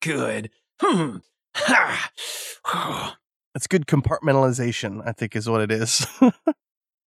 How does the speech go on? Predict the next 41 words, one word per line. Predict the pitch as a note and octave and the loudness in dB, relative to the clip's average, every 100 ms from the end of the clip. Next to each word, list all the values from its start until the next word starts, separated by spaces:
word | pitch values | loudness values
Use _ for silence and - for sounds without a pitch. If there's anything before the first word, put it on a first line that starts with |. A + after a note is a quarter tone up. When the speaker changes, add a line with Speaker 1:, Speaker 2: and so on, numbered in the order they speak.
| _ _ _ F4+ | _ _ _ 0
Speaker 1:
Welcome | F4 E4+ | 2 4
to | E4 | 4
the | D4+ | 4
Tuesday | D#4 D4+ D#4 | 4 4 4
Night | D#4 D4+ | 4 2
Podcast. | D#4 F4 - - A3+ C4+ G#3+ - - F5+ F#5+ - A#3+ G#3 - - | 0 0 0 0 2 2 0 -2 0 2 2 2 2 2 0 0
<laughs> | - _ _ | -4 _ _
This | A3 C4 B3 | 0 2 4
is | C4 | 2
the | A#3+ | 2
podcast | B3+ B3 A#3+ A#3+ G#3+ - | 2 2 4 2 2 0
all | G3+ G#3 | 2 4
about | G#3 F3+ | 2 2
the | |
stories | F3+ G3+ G3 G3+ F#3+ | 0 2 4 4 4
we | |
make | F#3+ F#3+ A3+ G#3 | 4 4 4 4
while | D3+ D3 | 4 4
playing | E3+ E3 D#3 | 2 2 2
the | C3+ | 2
games | D#3 D#3 | 2 2
we | D3+ | 2
love | D3 D3+ D#3 - | 2 2 2 0
on, | F3+ F3+ F#3 F#3+ | 4 6 6 4
uh, | F#3 F3+ F3+ - | 4 4 2 -4
<laughs> | - | 0
around, | F3 D#3+ E3 E3+ E3 | 2 4 4 4 2
and | D#3 | 2
even | D#3+ D#3 D#3 D3 | 0 -2 -4 -2
under | D3+ D#3+ | 0 0
the | D3 | 0
gaming | C#3 D3 D#3+ D3 | 2 2 2 0
table. | D3+ C#3 C3+ A#2 _ _ | 0 0 -2 -6 _ _
We're | G3 D4+ | 2 2
in | C4 | 2
episode | A#3 G#3 A#3+ G#3+ | 0 2 2 2
one | A#3 | 2
hundred | G#3+ B3+ A3+ | 4 2 0
twenty-eight, | A#3+ B3 B3 C#4 E4 - | 0 0 0 2 0 0
Shawnee | - - G#3+ F#3+ F#3+ | -2 2 4 4 6
boy. | F#3 F#3+ C4 C#4 | 6 6 4 2